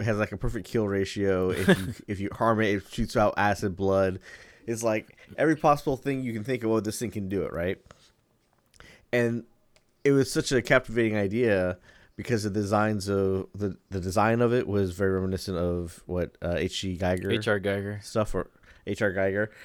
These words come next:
Speaker 1: It just is just creepy looking to begin with, so they brought that into the real world with the movie, and then put, pitting just one person up against this killing machine, and, like, how are you going to defeat it?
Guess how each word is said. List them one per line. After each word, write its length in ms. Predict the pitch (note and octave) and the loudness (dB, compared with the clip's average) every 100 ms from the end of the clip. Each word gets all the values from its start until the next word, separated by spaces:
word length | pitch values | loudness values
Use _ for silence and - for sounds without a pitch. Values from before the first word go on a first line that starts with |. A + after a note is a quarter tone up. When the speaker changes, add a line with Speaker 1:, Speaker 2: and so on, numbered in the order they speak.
| - - | -20 -2
Speaker 1:
It 180 | B2+ B2 | 0 2
just 280 | E3 D#3+ D#3+ | 0 2 0
is 160 | A#2+ | -2
just 180 | A2 - | -4 -6
creepy 260 | - A2 - | -4 -4 -2
looking 300 | F#2+ F2 F2 | -4 -4 -10
to 80 | F2 | -6
begin 260 | F2+ A2+ | -2 0
with, 140 | G2 E2+ | 0 -4
so 100 | F#2 | -4
they 80 | F2 | -4
brought 240 | E2+ G2 | 0 0
that 120 | A2 | 2
into 200 | A2 G2 F2+ | 0 -2 -6
the 80 | |
real 260 | E2+ F#2 F2+ | -2 0 2
world 320 | F#2+ G#2+ F2+ | 2 2 2
with 140 | E2 - | -2 -6
the 80 | |
movie, 520 | F2 F#2+ G#2 F2 E2+ E2+ - - - - | -4 0 0 0 -2 -6 -14 -20 -20 -6
and 140 | G2+ | -2
then 100 | G2+ | 0
put, 300 | - A#2+ A#2+ | 4 4 4
pitting 340 | - B2+ A#2 A2 - - _ _ _ _ _ _ - | 0 2 0 -4 -10 -20 _ _ _ _ _ _ -2
just 260 | A#2+ A2 | 0 2
one 220 | G#2 A#2 A2+ | 2 2 6
person 420 | - B2+ - G#2 | 6 6 0 -2
up 140 | G#2 | -2
against 560 | G2+ G2 G2 - - - _ - | -2 -2 -2 -4 -8 -10 _ -14
this 160 | G2+ - | -10 -8
killing 360 | - A#2+ A#2+ | 0 2 2
machine, 380 | F#2 F2 - F#2 | -2 -6 -4 -4
and, 140 | F2+ F2 | -4 -4
like, 180 | F2+ | -4
how 140 | - G#2 | 0 0
are 60 | |
you 160 | G#2+ G2+ | 0 -2
going 220 | G#2 G#2 | -2 -4
to 80 | F#2 | -4
defeat 380 | D#2+ - B2+ A#2 | -8 -8 -4 -2
it? 280 | F2 F2 | -2 -4